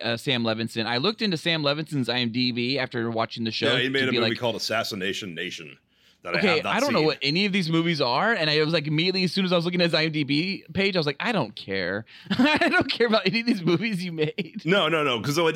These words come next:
Speaker 2: didn't have anybody. I mean, th-, th-, this show is getting attention because, I mean, I just kind of viewed it as, like,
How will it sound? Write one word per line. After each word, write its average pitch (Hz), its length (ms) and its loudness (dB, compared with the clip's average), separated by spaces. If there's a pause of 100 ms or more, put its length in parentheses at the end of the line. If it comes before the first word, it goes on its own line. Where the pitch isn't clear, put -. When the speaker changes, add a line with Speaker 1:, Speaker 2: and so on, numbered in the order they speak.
Speaker 2:
didn't 170 200 0
have 131 280 0
anybody. 73 540 -6
I 98 60 -8
mean, 107 160 -6
th-, 123 180 0
th-, 139 160 2
this 156 160 0
show 135 320 2
is 110 480 -2
getting 110 260 -2
attention 104 460 -4
because, 92 560 -4 (760)
I 101 80 0
mean, 117 120 0
I 151 100 2
just 180 160 2
kind 147 100 2
of 98 100 -2
viewed 117 180 2
it 104 100 0
as, 101 140 0
like, 101 180 0